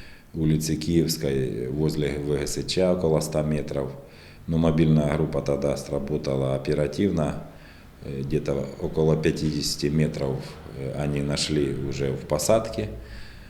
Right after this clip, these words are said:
а остальной, конечно, ушел на сторону. Э, ну, по этому вопросу тоже мы плотно работаем с цехом связи.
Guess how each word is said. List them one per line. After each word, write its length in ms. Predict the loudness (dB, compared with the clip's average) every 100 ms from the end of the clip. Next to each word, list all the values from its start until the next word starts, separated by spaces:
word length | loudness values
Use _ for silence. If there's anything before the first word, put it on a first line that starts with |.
| -18 -18 -14 -10
а 340 | -4 0 2 2
остальной, 440 | 0 0 2 2
конечно, 500 | 2 0 -2 -4 -4
ушел 320 | -4 -2 0
на 160 | 0 -4
сторону. 640 | -6 -6 -6 -6 -6 -8 -10 -12 -16 -18 -18 -18 -18 -12
Э, 200 | -8 -4
ну, 360 | 2 6 6 8
по 80 | 10
этому 680 | 12 10 8 8 8 6 6
вопросу 500 | 6 8 6 6 4
тоже 300 | 4 4 2
мы 180 | 2
плотно 400 | 2 2 4 4
работаем 680 | 4 2 0 -2 -2 -2 -2
с 760 | -2 -4 -4 -4 0 2 2 0
цехом 380 | 0 0 0 -2
связи. 540 | 2 4 4 2 -4